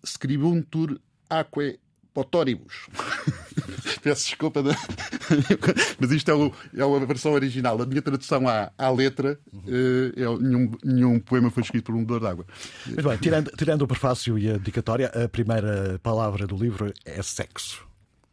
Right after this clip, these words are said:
Speaker 2: Porquê? O que é que o sexo tem a ver com o vinho?
Speaker 1: Eh, tem tudo e,
Speaker 2: Prazer.
Speaker 1: e não tem a ver com nada. Eh,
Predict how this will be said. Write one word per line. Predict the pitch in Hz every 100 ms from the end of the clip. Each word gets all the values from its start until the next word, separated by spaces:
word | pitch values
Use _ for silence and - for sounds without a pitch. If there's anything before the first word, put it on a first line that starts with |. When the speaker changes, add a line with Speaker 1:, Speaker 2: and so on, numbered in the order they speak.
| _ _ -
Speaker 2:
Porquê? | 107 90 65 - _ _ _ _ _ _ _
O |
que | 110
é |
que | -
o |
sexo | - -
tem | 104
a |
ver | 90
com | 90
o | 76
vinho? | 69 _ _ _ _ _ _
Speaker 1:
Eh, | 127 98 95 - -
tem | 110 98
tudo | - 120 135 139 -
e, | 104 104
Speaker 2:
Prazer. | 98 95 131 123 _ -
Speaker 1:
e | -
não | 98
tem | 98 107 110
a | 107
ver | 117 110
com | -
nada. | 123 113 107
Eh, | - 123 110 101